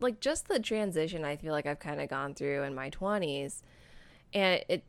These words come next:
that picture just kind of, or that, that quote made me think of, you know, all of these different things. Like,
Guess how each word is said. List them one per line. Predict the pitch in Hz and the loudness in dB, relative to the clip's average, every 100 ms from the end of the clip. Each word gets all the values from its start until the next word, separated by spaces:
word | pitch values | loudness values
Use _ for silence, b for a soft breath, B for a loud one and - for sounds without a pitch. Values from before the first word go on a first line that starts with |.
| - | 0
that | 202 196 - - | 6 6 6 2
picture | 220 196 180 | -2 2 2
just | 156 156 | 2 -2
kind | 180 165 | -2 0
of, | 147 143 - - - - | 0 -2 -4 -16 -16 -2
or | 180 | 2
that, | 160 151 - | 2 0 -2
that | - 156 | -6 -2
quote | - 185 170 | 6 10 10
made | 165 156 | 8 2
me | 147 | 2
think | 151 165 151 143 - - | 0 2 2 0 -6 -2
of, | 135 131 127 127 - - _ - | 0 2 0 -2 -8 -20 _ -8
you | 185 | -4
know, | 165 135 | -2 -2
all | 151 156 | 0 0
of | |
these | 151 151 | 0 -4
different | 151 147 151 - | -4 -6 -6 -4
things. | 139 135 131 131 | -4 -2 -4 -6
Like, | 131 127 131 | -6 -6 -8